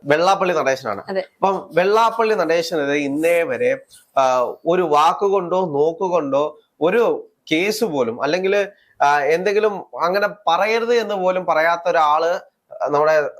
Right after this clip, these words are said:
Speaker 1: പിണറായി വിജയനാണ്.
Speaker 2: അതെ, തീർച്ചയായും.
Speaker 1: എന്നിട്ടും അദ്ദേഹം തന്റെ വൺ-, വണ്ടിയിൽ തോളെ കൈയിട്ട് അദ്ദേഹത്തിന് കൊണ്ടുപോകുന്നുണ്ട്. അപ്പം, ആ, വർഗീയവാദത്തിനൊന്നും ഇന്ന് കേരളത്തിൽ വലിയ പ്രസക്തി ഇല്ലാതായി മാറിക്കൊണ്ടിരിക്കുകയാണ്. കാരണം ആർക്ക് വേണമെങ്കിലും വർഗീയവാദം പറയാം,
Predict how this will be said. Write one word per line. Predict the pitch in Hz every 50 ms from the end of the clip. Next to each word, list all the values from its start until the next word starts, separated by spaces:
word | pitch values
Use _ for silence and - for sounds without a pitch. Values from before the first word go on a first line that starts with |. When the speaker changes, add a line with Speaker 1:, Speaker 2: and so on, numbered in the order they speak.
| 135 135 -
Speaker 1:
പിണറായി | 151 147 151 160 165 165
വിജയനാണ്. | 165 160 147 156 131 - - 208
Speaker 2:
അതെ, | 202
തീർച്ചയായും. | 208 208 185 170 180 196
Speaker 1:
എന്നിട്ടും | 208 226 233 233 240 240 233
അദ്ദേഹം | 196 175 185 185 190 190 185 185
തന്റെ | 175 170 185
വൺ-, | 170 170 156 160 160 151
വണ്ടിയിൽ | 151 156 160 165 170 175 175 165 160 165
തോളെ | 175 175 165 156 165 170
കൈയിട്ട് | 170 165 156 151 156 156 -
അദ്ദേഹത്തിന് | 160 151 147 151 151 - 165 170
കൊണ്ടുപോകുന്നുണ്ട്. | - 185 196 202 202 226 202 180 151 127 110 117
അപ്പം, | 127 - 202 202 - - - - _ _ -
ആ, | 160 170
വർഗീയവാദത്തിനൊന്നും | 170 170 175 - 254 208 180 208 233 247 262 247 240 220 190 196 180 196 185 165 165 165 170
ഇന്ന് | 160 156 156 165 165 160 147 - 95 - _ _ _ 135 139
കേരളത്തിൽ | 135 - 156 160 170 170 160 170 160
വലിയ | 147 139 151
പ്രസക്തി | 151 - 139 131 - 170 - - 190
ഇല്ലാതായി | 160 147 143 139 139 139 143
മാറിക്കൊണ്ടിരിക്കുകയാണ്. | 135 127 131 135 135 - 143 131 120 123 - 123 127 143
കാരണം | 147 160 156 156 165 165 - -
ആർക്ക് | 175 190 214 226 226 - 254
വേണമെങ്കിലും | 240 220 196 190 190 190 180 185 180 175
വർഗീയവാദം | 165 151 151 151 165 175 170 170 170 165 170 165 156
പറയാം, | 147 139 139 135 -